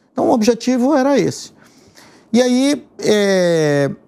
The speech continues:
quando se tinha de um lado esse, esse objetivo, é... de, "Cara, você topa ajudar a resolver o, o, esse problema no Brasil?" E ele se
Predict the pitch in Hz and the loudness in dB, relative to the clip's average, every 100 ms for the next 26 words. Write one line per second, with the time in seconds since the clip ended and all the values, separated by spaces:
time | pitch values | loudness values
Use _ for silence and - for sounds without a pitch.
0 | _ _ _ _ - 247 247 240 175 156 | _ _ _ _ -2 0 0 0 -2 -4
1 | - 196 - 233 226 214 165 135 123 135 | -2 -2 0 0 0 0 0 -2 -4 -8
2 | 131 _ - - 165 - 180 170 - - | -12 _ -8 -2 0 0 -4 -4 -4 -6
3 | 143 170 160 175 175 170 131 120 - - | -2 0 0 0 0 0 0 -4 -14 -20
4 | - _ - 135 135 131 131 - 147 135 | -20 _ -4 -2 0 -2 -2 -6 -4 0
5 | 139 131 - 170 147 - 147 - - 220 | 0 0 -2 -2 -2 -4 -6 -4 -2 -2
6 | 220 156 - - - - 135 156 156 139 | 0 -2 -4 -10 -10 -4 0 0 0 0
7 | 143 143 139 147 147 147 156 147 143 135 | 0 0 2 0 0 -2 0 0 0 0
8 | 135 135 143 - 147 131 143 127 135 131 | 0 0 -2 -2 -2 0 0 0 0 0
9 | 165 139 143 139 | 0 0 0 -2